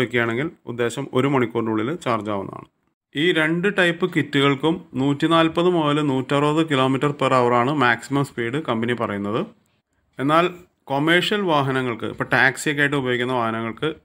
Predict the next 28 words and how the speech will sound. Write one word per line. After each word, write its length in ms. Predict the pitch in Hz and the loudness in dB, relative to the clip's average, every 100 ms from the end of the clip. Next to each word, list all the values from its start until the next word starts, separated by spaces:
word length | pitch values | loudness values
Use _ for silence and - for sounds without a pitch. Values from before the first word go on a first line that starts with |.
| 123 | -6
എൺപത് 340 | 131 143 160 185 170 | -4 -2 0 0 0
kilometer 420 | 135 131 131 143 139 | 2 2 0 -4 -2
per 80 | 123 123 | 0 2
hour 160 | 117 113 | 2 2
ആയിട്ട് 280 | 110 101 156 226 - 110 | 0 -2 -6 -8 -10 -8
അത് 120 | 120 - | -6 -6
നിജപ്പെടുത്തിയിട്ടുണ്ട്. 760 | 110 107 110 104 107 92 95 95 - _ _ _ _ - | -4 -6 -6 -8 -6 -8 -10 -12 -16 _ _ _ _ -6
നേരത്തെ 280 | 139 147 190 170 | -2 -2 -2 -2
പറഞ്ഞ 200 | 151 160 156 | 0 0 0
ഈ 20 | 143 | 0
വാഹനത്തിൻ്റെ 500 | 131 131 127 139 147 123 | 0 -2 -6 -4 -2 -2
റേഞ്ച് 460 | 120 123 120 123 170 - 123 | 0 0 -2 -4 -6 -4 -2
അഥവാ 280 | 123 131 160 - _ - | 0 0 0 -4 _ -4
ഒരു 100 | 143 175 | -2 0
ഫുൾ 180 | 147 135 127 | 0 0 2
ചാർജിൽ 420 | 139 135 131 143 180 - _ _ - 131 | 2 2 2 0 0 -4 _ _ -8 -4
ഈ 20 | 139 135 | -2 0
വാഹനം 260 | 123 131 123 | 0 0 -2
എത്ര 120 | 127 127 | 0 0
ദൂരം 200 | 127 123 | 2 2
ഓടും 180 | 113 123 117 | 0 0 0
എന്നുള്ളത് 380 | 110 110 104 165 - _ _ - | -2 -2 -2 -4 -8 _ _ -6
എല്ലാവർക്കും 360 | 123 131 131 156 131 | 0 2 2 -2 0
അറിയുന്ന 260 | 127 131 127 | 0 -2 -2
പോലെ 200 | 123 151 131 | -4 -4 0
പലവിധ 340 | 123 135 143 156 135 | 0 0 0 0 0
ഘടകങ്ങളെയാണ് 540 | 123 120 127 127 127 - - 117 | 0 0 0 -2 -2 -6 -8 -8
ആശ്രയിച്ചിരിക്കുന്നത്. 800 | 110 120 113 113 110 107 107 | -4 -4 -2 -4 -4 -4 -4